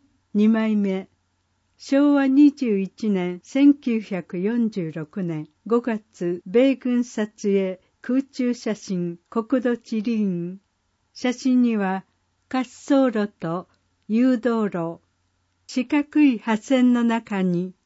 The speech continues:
伊賀国分寺跡の掩体壕が二箇所記されています。写真説明、終わり。のセレクション、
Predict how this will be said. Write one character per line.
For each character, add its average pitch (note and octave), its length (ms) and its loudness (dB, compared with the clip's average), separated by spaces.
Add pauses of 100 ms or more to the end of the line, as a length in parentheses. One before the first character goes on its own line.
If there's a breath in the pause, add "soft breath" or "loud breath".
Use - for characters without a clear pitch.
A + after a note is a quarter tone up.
(580)
伊 C#4 140 0
賀 A3+ 180 0
国 A3 340 -4
分 B3+ 300 2
寺 A#3+ 240 -2
跡 A#3 220 -6
の F#3+ 400 -4
掩 C4 300 2
体 C#4 300 -2
壕 F#3 320 -4
が F3+ 280 -8 (180)
二 A3 180 0
箇 C4+ 180 -4
所 A3 240 -10
記 A3+ 360 -6
さ A#3+ 220 -6
れ A3+ 160 -4
て F#3 160 -8
い F3 100 -4
ま E3+ 180 -4
す。 F3 380 -10 (920)
写 A#3 240 -4
真 B3 300 -2
説 A#3+ 360 -6
明、 E3+ 360 -4 (260)
終 G3+ 200 -2
わ G#3 60 -2
り。 G3 300 -8 (2000)
の B3 160 2
セ A3+ 240 -2
レ B3 140 2
ク - 100 -18
シ - 220 -8
ョ E3 60 0
ン、 E3+ 200 -4